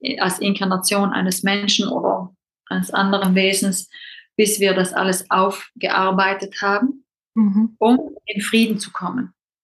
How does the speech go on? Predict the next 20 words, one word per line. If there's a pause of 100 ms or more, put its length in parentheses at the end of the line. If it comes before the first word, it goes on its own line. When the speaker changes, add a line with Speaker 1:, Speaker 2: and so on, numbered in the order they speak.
(300)
Speaker 2:
Mhm. (1900)
Ja. (2500)
Speaker 1:
So,
das
ist, (360)
und
wie
lange (600)
wir
in
uns (840)
Krieg
haben,
wird
es
auf
der
Welt
Krieg
geben.